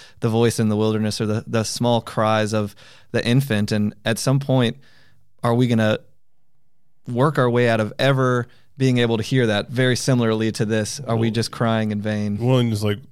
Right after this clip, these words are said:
Speaker 2: was the voice of God in the fire? Was the voice of God in the earthquake? Was the voice of God in the thunder? No, the voice of God was in the still small voice. And,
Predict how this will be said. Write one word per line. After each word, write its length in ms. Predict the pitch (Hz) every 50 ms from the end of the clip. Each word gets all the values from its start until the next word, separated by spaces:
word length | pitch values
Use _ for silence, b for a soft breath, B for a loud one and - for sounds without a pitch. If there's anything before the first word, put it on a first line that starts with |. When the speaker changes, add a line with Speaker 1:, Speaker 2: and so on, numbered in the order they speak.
| - - - - - - 113 -
Speaker 2:
was 180 | 120 107 101
the 60 | 104 98
voice 280 | 101 107 104 101 - 104
of 60 | 95
God 260 | 101 98 98 101 98
in 140 | 98 95 95
the 260 | 92 95 92 90 90
fire? 500 | - - 101 98 98 98 98 101 101 101
Was 140 | 95 92 92
the 60 | 101
voice 280 | 92 92 98 98 - -
of 60 | 98 90
God 200 | 95 95 92 92
in 60 | 92
the 100 | 92 87
earthquake? 560 | 90 92 98 - - - 104 95 92 90 -
Was 120 | 95 87
the 40 | 92 90
voice 220 | 92 95 90 -
of 60 | 92
God 160 | 92 90 87
in 60 | 87 90
the 100 | 87 85
thunder? 260 | - 95 90 87 85
No, 260 | 87 90 92 92 92
the 100 | 87 90
voice 240 | 87 87 87 - -
of 60 | 92
God 160 | 87 85 85 85
was 140 | 87 85 87
in 100 | 87 85
the 60 | 82
still 240 | 78 - - 82 78
small 240 | - - - - 76
voice. 380 | 82 95 117 117 104 - -
And, 200 | 90 82 78 -